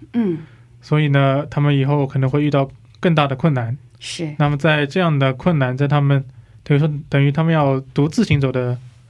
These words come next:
Speaker 2: 一个境遇中，如何能够保持警醒？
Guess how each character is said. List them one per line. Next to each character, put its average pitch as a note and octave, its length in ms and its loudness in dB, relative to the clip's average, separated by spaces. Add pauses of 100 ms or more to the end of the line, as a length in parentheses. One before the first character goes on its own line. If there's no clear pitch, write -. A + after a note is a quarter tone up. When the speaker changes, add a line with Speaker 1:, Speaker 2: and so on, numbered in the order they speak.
(240)
Speaker 2:
一 C#3+ 80 -2
个 C3+ 80 2
境 D#3 160 0
遇 C3+ 80 2
中， C#3 340 0
如 B2+ 140 0
何 C3 200 0
能 B2+ 120 -4
够 C3 300 -2 (160)
保 B2+ 160 0
持 - 160 -14
警 C#3+ 180 2
醒？ B2 220 -2